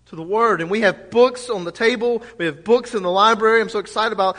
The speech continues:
where, where the library is going and all the, all the things that are gonna be in there. We, we, we're gonna put some more things. We got plenty of things to help you in reading and studying the Bible on your own as well. But you also must listen to exp-, expositional preaching. You must listen to someone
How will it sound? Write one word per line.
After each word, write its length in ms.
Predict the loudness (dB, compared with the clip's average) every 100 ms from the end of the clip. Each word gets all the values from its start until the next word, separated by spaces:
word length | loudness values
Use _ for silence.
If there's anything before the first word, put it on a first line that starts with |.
| -6
where, 120 | -4 -4
where 120 | -2
the 80 | 2
library 320 | 4 4 2
is 100 | 2
going 280 | 0 2 0
and 80 |
all 100 | 0
the, 100 | 0
all 240 | -4 -2 -2
the 80 | 0
things 280 | -2 0
that 60 | 0
are 60 | -2
gonna 140 | -2
be 120 | 0
in 140 | 0 0
there. 200 | -2 -6 -14 -8
We, 120 | -8
we, 180 | -6 -10
we're 280 | -12 -8 -4
gonna 120 | -4
put 120 | -6
some 100 | -8
more 160 | -6 -2
things. 300 | 0 0 0
We 100 | 0
got 300 | -2 -2 -10
plenty 260 | -6 -4
of 100 | -4
things 240 | -4 -8 -8 -16 -4
to 80 | -2
help 320 | 0 0 -2
you 100 | -6
in 120 | -4
reading 220 | -4 -4
and 80 | -6
studying 160 | -6 -2
the 60 |
Bible 380 | 2 0 0 -6
on 80 | -6
your 160 | -4
own 160 | -4 -4
as 100 | -2
well. 240 | 0 0 -2 -10
But 160 | -8 -6
you 120 | 2
also 280 | 4 4 0
must 200 | -6 -4
listen 220 | -6 -6
to 120 | -6
exp-, 400 | -6 -8 -6 -4
expositional 580 | -4 -6 -6 -8 -8 -10
preaching. 480 | -6 -6 -6 -12 -14 _ _ _ _ _ _ _ _ _ _ _ _ _ _ _ _ _ -10
You 140 | -8
must 320 | 2 2 2
listen 460 | 2 0 2 -4 -6 -10 -20
to 120 | -10 -10
someone 680 | 0 2 2 2 2 0